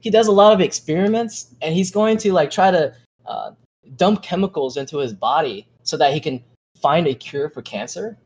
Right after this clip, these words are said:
And, you know, Powerpuff Girls doesn't want, <laughs> want that to happen. You know, he might kill himself doing this.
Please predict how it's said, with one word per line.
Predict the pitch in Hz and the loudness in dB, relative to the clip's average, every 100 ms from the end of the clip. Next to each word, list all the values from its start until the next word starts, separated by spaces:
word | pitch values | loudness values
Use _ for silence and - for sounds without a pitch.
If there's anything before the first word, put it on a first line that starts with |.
| _ _ _ | _ _ _
And, | 139 151 147 - | -2 -2 -2 -4
you | 208 | 2
know, | 202 143 | 2 2
Powerpuff | - 240 233 | -2 -6 -6
Girls | - 202 | -2 -2
doesn't | 180 196 196 | 0 -4 -4
want, | 170 196 180 - - | -4 -4 -4 -8 -20
<laughs> | _ _ | _ _
want | - 185 | 0 4
that | 190 185 | 4 4
to | |
happen. | 151 165 202 110 - | 2 0 0 -6 -10
You | 123 | -10
know, | 147 | -6
he | 165 | -2
might | 196 190 | -2 -2
kill | 202 | -4
himself | 208 131 127 113 | -4 -2 -4 -2
doing | 147 175 | -4 -4
this. | 107 - - | -4 -8 -12